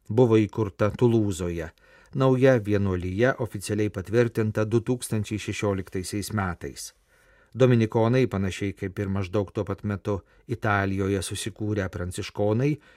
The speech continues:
rinkosi elgetaujančio ordino formą, tai yra mobilumą, tiesioginį kontaktą su žmonėmis,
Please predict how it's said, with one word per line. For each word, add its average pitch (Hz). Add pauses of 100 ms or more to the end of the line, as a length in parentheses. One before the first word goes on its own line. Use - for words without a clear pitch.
(200)
rinkosi 151 (460)
elgetaujančio 107
ordino 110
formą, 87 (320)
tai 110
yra 101
mobilumą, 117 (460)
tiesioginį 113
kontaktą 117
su 107
žmonėmis, 110